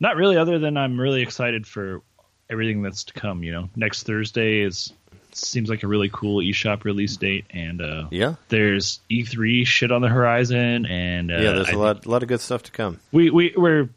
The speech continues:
Speaker 1: I mean, we gotta hear about Virtual Console at E three. Come on, that's gotta be where it happens.
Speaker 2: I hope so. Yeah, I was thinking, you know, I was like, I have all these, it's kinda, yeah, like I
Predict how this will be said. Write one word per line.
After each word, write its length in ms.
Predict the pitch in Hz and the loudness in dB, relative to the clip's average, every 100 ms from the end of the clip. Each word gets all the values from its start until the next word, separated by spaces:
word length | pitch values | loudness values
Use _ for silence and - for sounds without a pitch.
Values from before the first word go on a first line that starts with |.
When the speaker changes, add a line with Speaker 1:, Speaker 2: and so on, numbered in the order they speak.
| - | -4
Speaker 1:
I 100 | 135 | -2
mean, 260 | 131 117 - _ _ _ _ _ 123 | -2 -4 -8 _ _ _ _ _ -4
we 120 | 170 | 0
gotta 280 | 160 135 101 | 0 0 -2
hear 160 | 98 | -6
about 240 | 90 92 85 | -8 -10 -12
Virtual 360 | 90 - 87 80 | -14 -14 -18 -18
Console 420 | 92 90 87 87 | -18 -18 -16 -14
at 60 | |
E 100 | 85 | -14
three. 240 | 80 87 82 | -14 -14 -14
Come 220 | - 120 | -10 -10
on, 220 | 80 73 | -10 -12
that's 180 | 82 101 | -14 -14
gotta 220 | - 87 | -12 -12
be 140 | 82 76 | -12 -14
where 140 | 71 | -16
it 80 | 73 | -20
happens. 520 | 69 - 78 85 - - | -20 -20 -18 -16 -16 -10
Speaker 2:
I 220 | 90 98 | -6 -4
hope 200 | 101 127 | -4 -6
so. 260 | - 92 90 | -2 -4 -2
Yeah, 240 | 101 107 110 | 0 2 4
I 20 | |
was 220 | 110 - | 2 0
thinking, 420 | 127 117 107 95 | -2 0 -2 -2
you 80 | 98 | -2
know, 80 | 95 | -2
I 40 | |
was 80 | 98 | 0
like, 100 | 110 | 2
I 60 | 120 | 2
have 160 | 156 | 2
all 80 | 135 | 2
these, 280 | 110 95 - - - - - | 2 0 -6 -18 -20 -14 -4
it's 140 | 127 | -4
kinda, 340 | - 147 135 113 | 0 2 2 0
yeah, 220 | 120 117 | 0 2
like 180 | 113 110 | 2 2
I 100 | 110 | -2